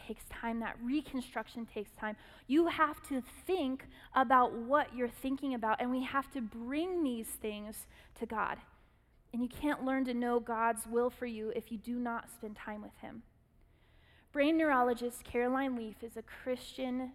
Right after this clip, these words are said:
scientist that has had a lifetime of research in the area of the brain. And when looking at a thought, it actually looks like a tree. Let's have a picture up here that takes up real estate in your brain. Now, a thought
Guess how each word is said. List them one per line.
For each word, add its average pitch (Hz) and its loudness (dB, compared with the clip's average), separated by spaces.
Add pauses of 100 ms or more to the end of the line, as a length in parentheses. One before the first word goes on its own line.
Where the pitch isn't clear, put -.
(140)
scientist 214 -8
that - -4
has 226 2
had 233 -2
a 233 4
lifetime 254 2
of 220 -8
research 214 -10
in 220 -10
the 220 -10
area 202 -6
of 190 -12
the 196 -14
brain. 185 -12 (600)
And 240 -2
when 254 4
looking 339 -2
at 247 0
a 220 -8 (160)
thought, 180 -6 (560)
it 247 2
actually 254 0
looks 226 -6
like 220 -6
a 127 -12
tree. - -12 (720)
Let's - -20
have 240 -14
a - -20
picture - -16
up - -18
here 226 -8
that 226 -4
takes - -6
up 247 0 (440)
real 285 0
estate 277 -2
in 226 -4
your 226 -4
brain. 208 -6 (300)
Now, 247 6
a 247 6 (160)
thought 262 6